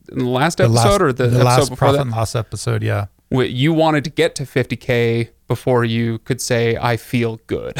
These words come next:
Speaker 1: <laughs>
Speaker 2: Yep.
Speaker 1: about this." And here we are, fifty-nine.
Speaker 2: I feel good.
Speaker 1: You feel
Speaker 2: That was, yeah, I feel
Speaker 1: <laughs>
Speaker 2: good. Prophecy. Yeah, look
Speaker 1: There
Speaker 2: at
Speaker 1: you
Speaker 2: that.
Speaker 1: go. Uh, okay, good.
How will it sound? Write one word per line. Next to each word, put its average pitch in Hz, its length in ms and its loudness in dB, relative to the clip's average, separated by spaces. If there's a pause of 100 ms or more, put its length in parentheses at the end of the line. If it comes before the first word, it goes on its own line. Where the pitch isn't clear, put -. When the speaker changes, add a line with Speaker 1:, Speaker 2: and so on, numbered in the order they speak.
Speaker 1:
<laughs> - 140 2
Speaker 2:
Yep. 120 140 0
Speaker 1:
about 123 440 -2
this." 117 280 -6
And 123 360 0 (120)
here 135 220 2
we 127 160 2
are, 104 140 -4
fifty-nine. 123 800 -4 (480)
Speaker 2:
I - 100 -4
feel 127 200 0
good. 123 360 0 (120)
Speaker 1:
You 139 100 0
feel - 220 0
Speaker 2:
That 135 60 0
was, 117 240 0 (320)
yeah, 131 200 4 (100)
I 123 120 2
feel 127 300 2
Speaker 1:
<laughs> - 20 0
Speaker 2:
good. 143 340 0 (560)
Prophecy. 120 680 -2 (140)
Yeah, 123 240 2
look 131 100 0
Speaker 1:
There 160 140 4
Speaker 2:
at 160 60 4
Speaker 1:
you 156 60 2
Speaker 2:
that. 170 260 2 (400)
Speaker 1:
go. - 60 0
Uh, 160 260 0 (460)
okay, 262 260 0
good. 285 360 0